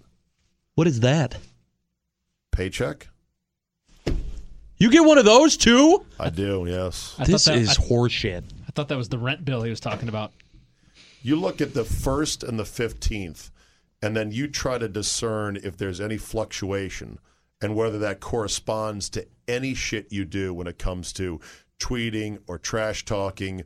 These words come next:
Speaker 2: or anything else other than just, "I'm doing a good job, I'm staying employed, and I am avoiding fucking meetings with my boss." 'Cause that's the other thing, too, I learned a long time ago. The last thing I need is a meeting.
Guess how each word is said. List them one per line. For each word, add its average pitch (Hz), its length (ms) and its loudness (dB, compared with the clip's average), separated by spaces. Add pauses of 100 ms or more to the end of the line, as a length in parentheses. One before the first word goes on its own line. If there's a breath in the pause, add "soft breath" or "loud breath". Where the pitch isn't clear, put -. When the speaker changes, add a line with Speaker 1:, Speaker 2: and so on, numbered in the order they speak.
(320 soft breath)
Speaker 2:
or 90 520 -4 (360 soft breath)
anything 143 480 0
else - 440 -6 (440)
other 143 220 0
than 131 200 -2
just, 110 420 -4
"I'm 101 140 -6
doing 120 260 -4
a 135 60 -6
good 127 200 -4
job, 104 440 -2
I'm 92 120 -4
staying 104 360 -2
employed, 92 500 -4
and 90 180 -8
I 90 120 -6
am 90 180 -10
avoiding 117 640 -4
fucking 95 560 -6
meetings 95 680 -6 (440)
with 104 220 -2
my 95 180 -2
boss." 85 680 -4 (460)
'Cause 107 180 -2
that's 127 280 0
the 123 120 -2
other 120 160 0
thing, 104 160 -4
too, 104 200 -2
I 95 60 0
learned 95 280 -4
a 92 40 -4
long 95 220 -4
time 101 240 -4
ago. 73 260 -8 (380 soft breath)
The 104 100 -2
last 170 320 0
thing 147 160 -2
I 127 140 -2
need 113 180 -2
is 98 100 -4
a 87 80 -6
meeting. 78 360 -10